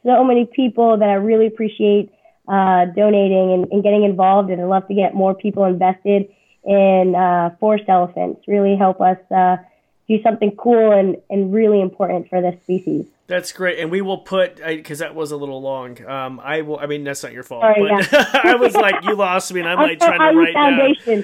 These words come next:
Speaker 2: Yeah,
Speaker 1: <laughs>
Speaker 2: I U Foundation. Okay, I will include that, listeners, in the sh-, in the episode notes. They can just click on that and go,
Speaker 1: Cool.
Speaker 2: um,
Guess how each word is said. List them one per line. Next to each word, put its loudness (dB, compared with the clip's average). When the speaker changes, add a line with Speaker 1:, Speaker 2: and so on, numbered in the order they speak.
Speaker 2:
Yeah, -2
Speaker 1:
<laughs> -4
Speaker 2:
I 2
U -2
Foundation. -6
Okay, -2
I 0
will 0
include -8
that, -6
listeners, -12
in -12
the -14
sh-, -14
in -14
the -14
episode -12
notes. -14
They -10
can -16
just -16
click -14
on -12
that -12
and -14
go, -8
Speaker 1:
Cool. -4
Speaker 2:
um, 0